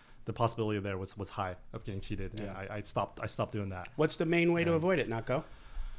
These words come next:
Speaker 2: How do you, how do you protect yourself?
Speaker 1: I think it's, it's, it's <coughs> not one specific thing, but I think it's more of a mentality. I think players need to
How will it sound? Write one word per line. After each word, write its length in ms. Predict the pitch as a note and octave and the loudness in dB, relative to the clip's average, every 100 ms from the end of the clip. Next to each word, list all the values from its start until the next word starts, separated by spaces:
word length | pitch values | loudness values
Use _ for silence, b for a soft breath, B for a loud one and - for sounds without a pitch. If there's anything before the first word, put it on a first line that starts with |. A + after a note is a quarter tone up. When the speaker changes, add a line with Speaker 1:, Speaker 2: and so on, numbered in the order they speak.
| - | 2
Speaker 2:
How 100 | B2 | 4
do 60 | C3 | 6
you, 140 | C3 B2+ | 4 4
how 100 | C#3+ | 2
do 60 | |
you 60 | D3 | 2
protect 340 | D3+ D3+ D3+ | 2 2 2
yourself? 320 | B2 A#2+ G#2+ - - | 0 -2 -4 -6 0
Speaker 1:
I 100 | - | 4
think 300 | C#3+ G#3 A3+ | 8 6 6
it's, 200 | - - - | 4 2 2
it's, 260 | - - - | 0 0 4
it's 340 | E3+ B3 - - | 6 6 2 -4
<coughs> 80 | - | 2
not 260 | D#3 F3+ E3 | 10 10 12
one 160 | D3 | 10
specific 480 | D#3+ - C3+ C#3+ B2+ | 8 6 2 2 2
thing, 180 | C3 C3 | 4 6
but 100 | C3 | 8
I 60 | A#2+ | 6
think 120 | D#3 | 6
it's 80 | B2+ | 4
more 140 | C3 | 4
of 80 | B2 | 4
a 20 | |
mentality. 540 | G#2+ G#2 G2+ G#2 A#2+ B2+ | 4 0 0 2 4 2
I 60 | |
think 420 | A2 C#3 D3 - - | 2 2 2 -2 -10
players 640 | - C3 C#3 D#3+ F3 - - | 0 6 8 8 6 2 0
need 300 | C#3+ C#3 D3 | 6 6 6
to 500 | - C3 A#2+ A#2 | 4 4 6 4